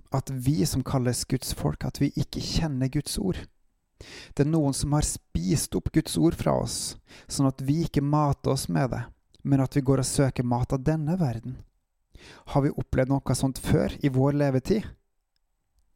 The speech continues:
Det her er så stort og viktig at vi må gi det videre til våre barn og barnebarn, for det her må ikke skje igjen. Våkn opp, dere drukne, og gråt! Klag, alle som drikker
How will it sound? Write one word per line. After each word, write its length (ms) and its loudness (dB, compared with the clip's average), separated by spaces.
Det 160 -2
her 240 -2
er 320 0
så 160 -2
stort 560 -4
og 140 0
viktig 400 -2
at 240 -2
vi 160 4
må 80 4
gi 220 2
det 100 -2
videre 320 0
til 140 -2
våre 240 0
barn 340 0
og 160 -2
barnebarn, 500 0
for 140 -4
det 160 -6
her 240 -2
må 240 4
ikke 180 -4
skje 240 0
igjen. 220 -2
Våkn 400 2
opp, 160 2
dere 240 4
drukne, 460 4
og 180 0
gråt! 800 2
Klag, 600 2
alle 240 6
som 160 2
drikker 440 2